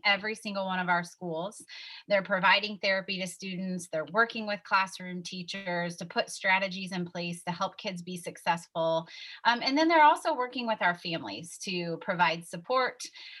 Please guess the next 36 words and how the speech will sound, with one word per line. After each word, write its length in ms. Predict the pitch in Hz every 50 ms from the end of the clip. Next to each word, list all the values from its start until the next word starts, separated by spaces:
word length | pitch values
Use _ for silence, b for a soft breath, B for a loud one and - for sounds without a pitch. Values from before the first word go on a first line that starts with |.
| B B -
um, 460 | 196 185 175 170 160 160 156 165 165 - -
to, 340 | - 202 185 180 175 170 - - - -
to 120 | - 208
the 120 | 175 175 170
family. 640 | 170 - 214 202 202 202 202 202 196 196 202 202 - -
Um, 360 | 202 190 180 170 170 165 160 - -
and 260 | 220 220 220 202 190
really 320 | 208 254 302 311 277 233
one 180 | 202 208 214 214
of 140 | 208 208 190
the 100 | 190 175
exciting 520 | - - - - 185 208 226 233 208 185
things 220 | 180 175 180 180 165
about 320 | 180 165 165 170 196 208
that 180 | - 196 160 - -
contract 460 | - 180 190 196 - 190 170 175 170 175
is 240 | 170 165 165 165 - B B B B B B B B B B B
we're 180 | 190 220 277 294
seeing 380 | - - 311 285 262 240 226
that 220 | 208 185 185 - -
when 220 | 196 190 185 190
kids 300 | - 233 226 214 214 -
get 200 | - 220 202 -
connected 400 | - 214 202 196 190 - 202 180
early, 460 | 175 170 185 220 233 277 302 330 339 330 - b b b b b b -
they 140 | 196 226
get 220 | 214 202 226 - 180
better 260 | 214 202 196 185 180
quickly, 560 | - - 170 175 170 156 143 113 - 202 180 - -
right? 300 | 185 185 190 196 196 185 -
And 120 | 202 208 196
so 280 | 170 - 208 190 185
they're 120 | 180 190 185
not 240 | 202 226 247 - -
struggling 680 | - - 226 208 196 190 196 190 185 185 185 185 180 165
with 300 | 170 185 175 175 175